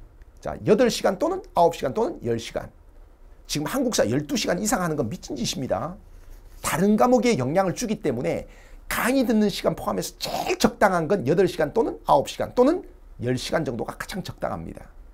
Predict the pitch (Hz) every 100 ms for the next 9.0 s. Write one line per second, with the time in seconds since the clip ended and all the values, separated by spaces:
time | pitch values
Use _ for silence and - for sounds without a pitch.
0 | - 160 127 143 98 - - - - -
1 | - - - - - - - 175 294 302
2 | 294 180 185 208 175 165 120 131 240 294
3 | - - - - - 247 - 185 113 139
4 | 120 76 - - - - 160 139 247 190
5 | 139 120 117 135 180 165 113 - - -
6 | - - - - - - - - - -
7 | 127 143 180 - 98 82 73 - - -
8 | - - - - 113 - - - 95 -